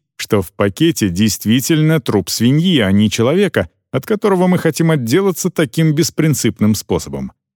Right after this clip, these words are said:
Наконец он разрешил нам приступить к делу. На лифте мы поднялись к печи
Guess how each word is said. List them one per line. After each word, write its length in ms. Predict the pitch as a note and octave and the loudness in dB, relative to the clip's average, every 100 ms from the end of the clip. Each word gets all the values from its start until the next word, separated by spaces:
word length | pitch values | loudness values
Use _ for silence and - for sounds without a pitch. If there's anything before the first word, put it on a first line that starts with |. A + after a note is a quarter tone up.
| _ _ - | _ _ -4
Наконец 500 | C#3+ D3+ F3 G#3 - F3+ | -2 0 2 2 2 2
он 180 | D#3+ | 2
разрешил 680 | D3 C#3 C#3 D#3 - B2+ G#2+ | 2 2 2 0 0 0 2
нам 280 | G#2 A#2+ C3+ | 2 2 2
приступить 600 | A2 G#2+ - F#2+ - F2 | 0 -2 -2 -4 -2 -2
к 80 | F#2+ | -2
делу. 380 | D#2 D2+ C2 - _ _ _ _ _ _ _ _ _ _ - | -4 -4 -6 -12 _ _ _ _ _ _ _ _ _ _ -4
На 140 | G2+ | 0
лифте 380 | C3+ G3 - B2+ | 2 0 0 2
мы 160 | C3+ F3 | 2 2
поднялись 500 | D3+ C#3 D3+ E3 - | 0 2 2 2 -2
к 100 | - | -4
печи 400 | A3+ G3+ F#2 | -2 0 -2